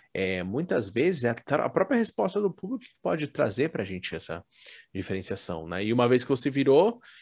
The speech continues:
e como é que foi isso agora? Agora vende, não vende, mais ou menos? Como é que tá agora?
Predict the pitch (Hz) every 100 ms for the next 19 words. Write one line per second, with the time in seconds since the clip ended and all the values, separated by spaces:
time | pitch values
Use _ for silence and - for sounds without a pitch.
0 | - - 151 143 - 143 120 - 107 104
1 | 95 95 104 98 131 175 180 151 151 127
2 | 110 120 156 156 127 117 107 123 160 156
3 | - 135 131 - 107 101 90